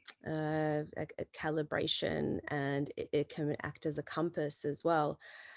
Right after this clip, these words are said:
Uh, it was something that I did want to, uh, yeah, uh, uh, k-, kind of go into a little bit more is, like, what exactly is the, the current? So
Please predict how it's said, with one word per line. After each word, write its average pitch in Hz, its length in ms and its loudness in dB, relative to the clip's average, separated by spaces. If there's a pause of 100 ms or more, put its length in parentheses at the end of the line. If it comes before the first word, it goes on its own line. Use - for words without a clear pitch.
(320)
Uh, 156 420 4
it 170 60 2
was 160 120 -4
something 202 280 4
that 220 120 4
I 190 100 8
did 190 280 2
want 180 320 4 (140)
to, 165 640 6 (280)
uh, 73 460 4 (1200)
yeah, 196 420 4
uh, 156 300 6 (420)
uh, 185 60 2
k-, - 180 -10
kind 180 160 4
of 170 60 2
go 190 140 10
into 233 180 8
a - 20 10
little 202 200 6
bit 196 100 6
more 185 220 8
is, 180 300 6 (320)
like, 170 160 -2
what 185 120 10
exactly 170 640 4
is 156 340 6 (440)
the, 151 200 6
the 165 80 4
current? 147 500 2
So 156 540 8